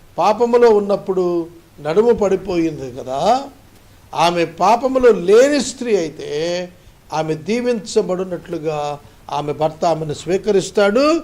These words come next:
ఆ తర్వాత దేవుని దీవెన వలన ఆమె గర్భవతి అవుతుంది అని అర్థం. రోషము విషయమైన విధి ఇదే. ఏ స్త్రీకైనా తన భర్త ఆధీనములో ఉన్నప్పుడు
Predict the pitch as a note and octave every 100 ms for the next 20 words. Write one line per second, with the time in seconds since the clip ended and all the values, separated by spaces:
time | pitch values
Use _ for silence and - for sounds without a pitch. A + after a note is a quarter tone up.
0 | - - - C#3+ C#3+ D#3+ E3+ E3+ E3+ C#3+
1 | E3+ F3+ F3 D3+ A3+ B3+ A3+ E3 D3+ D3+
2 | C3+ C3+ C3+ C3+ - - _ - D3 D#3+
3 | C#3+ F3 D#3+ D3+ D3 - B2+ D3 F#3 F#3
4 | C3 D3 - - _ _ _ _ _ _
5 | - - - - F3+ A#3+ A#3+ C#4 C4 A#3+
6 | B3+ B3 A#3 A3+ G#3+ G#3+ A#3 A3+ C4 A#3
7 | - - _ - - - - E3+ A3 A3
8 | B3 C#4+ C4+ C4 A#3+ A#3 - G3+ G3 F3
9 | E3 - - - - _ _ _ - E3
10 | G3 C4 A3 A3+ C4 C4 C4 B3 G#3+ G#3+
11 | A3 A3 G#3 F#3 E3+